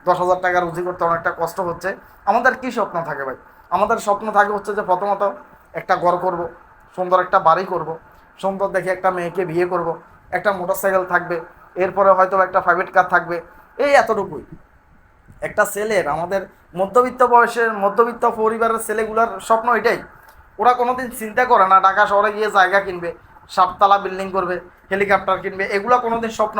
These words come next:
হয়ে দেখে না। মধ্যবিত্ত পরিবারের ছেলেগুলা just আমি যে স্বপ্নটা দেখি হয়তো আপনারা সেই স্বপ্নটা দেখতেছেন। আমি এখন স্বপ্ন দেখতেছি কি আমি একটা বাড়ি করবো ভাই, কারণ অনলাইন থেকে মোটামুটি টাকা ইনকাম হচ্ছে। আমি আশা করতেছি আমার যে ব্লগ চ্যানেল রয়েছে সাইফুল ভাই ব্লগস, সেই চ্যানেলটার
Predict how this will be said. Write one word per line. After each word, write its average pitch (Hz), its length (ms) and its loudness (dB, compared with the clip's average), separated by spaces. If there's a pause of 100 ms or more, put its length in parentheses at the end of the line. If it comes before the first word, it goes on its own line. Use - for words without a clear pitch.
হয়ে 170 180 6
দেখে 156 200 -2
না। 131 60 -6 (520)
মধ্যবিত্ত 247 360 2 (120)
পরিবারের 240 400 0
ছেলেগুলা 233 380 -2 (100)
just 202 300 -4
আমি 196 200 -4
যে 240 120 2
স্বপ্নটা 233 380 0
দেখি 220 200 -4
হয়তো 226 140 2 (100)
আপনারা 214 300 -2
সেই 214 140 -4
স্বপ্নটা 208 400 0
দেখতেছেন। 160 380 -10 (440)
আমি 208 180 -2
এখন 233 180 -6
স্বপ্ন 233 180 -2 (100)
দেখতেছি 233 380 -2
কি 226 140 -14
আমি 220 120 -2
একটা 220 180 -2
বাড়ি 175 220 4
করবো 147 260 -6
ভাই, 131 120 -6 (340)
কারণ 180 220 -2
অনলাইন 214 260 0
থেকে 214 220 -4
মোটামুটি 190 380 2
টাকা 185 200 2
ইনকাম 185 300 -2
হচ্ছে। 196 200 -4 (440)
আমি 185 180 -2
আশা 190 200 0
করতেছি 196 300 -8 (100)
আমার 185 180 -2
যে 196 120 -2
ব্লগ 175 200 0
চ্যানেল 185 260 -2
রয়েছে 185 240 -4
সাইফুল 175 300 -4
ভাই 196 160 -2
ব্লগস, 196 260 2 (480)
সেই 226 200 0
চ্যানেলটার 220 420 2